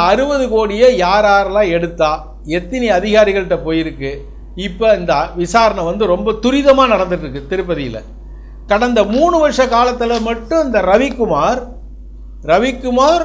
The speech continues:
ரவிக்குமார் குடும்பம் எல்லாம் சேர்ந்துதான். ஒரு ஆள் மட்டும் திருட முடியாதுல்ல. ஆசன வாயில வச்சு கடத்திருக்கான் பாருங்க, வெளிநாட்டு கரன்சி. ஏன்னா அப்பதானே ஒரு ரூபாய்க்கு இருபது ரூபா கிடைக்கும், ஒரு ரூபாய்க்கு ஆயிரம் ரூபா கிடைக்கும் அமெரிக்கன் கரன்சிலாம். ஏன்னா அங்கேயாவது தமிழை பூரா வேண்டிட்டு புண்ணியமா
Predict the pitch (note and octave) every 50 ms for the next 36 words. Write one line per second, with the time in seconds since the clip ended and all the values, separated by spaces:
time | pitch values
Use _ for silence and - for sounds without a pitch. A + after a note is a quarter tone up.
0 | - - F#3 F#3+ G3 A#3+ B3+ - - B3 A#3 A3+ G#3+ G3+ - F#3 G#3+ A#3+ A#3+ A#3
1 | A#3+ A#3+ G#3 F3+ F3+ F3+ G3 A3+ B3 B3 A3 - - F#3+ A3+ B3 B3+ B3 B3 A#3
2 | G#3 D#3+ C3 - - - - C3+ D#3 F#3+ A#3 B3 B3 C4 C4+ C4 B3+ B3+ A#3+ B3
3 | A#3+ G#3+ A#3 A#3+ B3 A#3 A3+ G#3+ A3 G#3+ G#3 G#3+ A#3+ C4 C4 G#3 D3 B2+ - -
4 | - - - - - C3+ D3 F3 A3+ A#3+ A#3+ C4+ C4+ C#4 C4 C4 B3+ B3+ B3 A#3+
5 | A#3 A3+ A3 D4 C#4+ B3+ A#3 A#3 A3 A#3 A3 G#3+ G#3 G3 F3+ F3+ E3+ D3+ C#3 B2+
6 | A2+ A#2 F3+ A3 C#4 D#4 E4 E4+ E4 D#4 D#4 C#4 A#3 A3+ G#3+ G#3+ F#3 E3+ D3+ C3+
7 | C3 - - - - - - A#3 B3+ C#4 D4 C4 B3 B3+ C#4 C#4 C#4+ D4 C#4+ C4+
8 | B3 B3 B3 B3+ B3 C4+ C4+ B3 A#3 A#3 A#3 B3 B3+ B3+ B3+ B3 A#3+ A3 G#3 F3+
9 | D#3+ D3 C3 C3+ E3 F#3+ G#3 A#3+ B3 C4 C4 C4 A#3+ B3 A3 A3 A#3 A#3+ A#3+ A#3+
10 | A#3+ A#3+ A3 A3 G3+ F#3 D#3+ C#3 B2 A2+ - - - - - - - - F3 F#3+
11 | A#3 B3+ C4 B3 B3+ B3 A#3+ A#3+ A#3 A#3 G3+ A3+ A#3 A#3 A3 - G3 F#3+ G3 G3+
12 | G3 A#3 A#3+ B3+ C4+ C4+ B3+ - - - - - - F3+ F#3+ A3 A#3+ A#3+ C4 C4+
13 | C#4 C#4 C#4 C#4 C4 A#3+ A#3 A#3 A#3+ B3+ B3+ A#3+ A#3+ B3 B3+ B3+ A3+ A3+ A#3+ A#3+
14 | B3 B3 B3 A#3+ A3 A3 G#3+ A3+ A#3 A#3 A#3 A#3